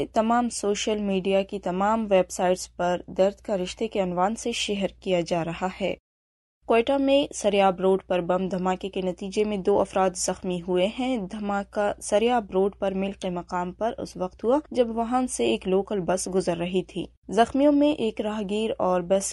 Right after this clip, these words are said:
क्लीनर शामिल है, जबकि बस को भी नुकसान पहुंचा है। पंजगूर के इलाके गिचक सरगोज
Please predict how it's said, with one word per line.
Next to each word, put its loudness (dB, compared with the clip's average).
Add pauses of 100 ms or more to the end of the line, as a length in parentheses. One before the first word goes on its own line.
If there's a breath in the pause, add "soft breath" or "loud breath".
क्लीनर -2
शामिल -2
है, -2
जबकि -2
बस 2
को 0
भी 0
नुकसान -4
पहुंचा -6
है। -4 (420)
पंजगूर 0
के -4
इलाके 0
गिचक -6
सरगोज -2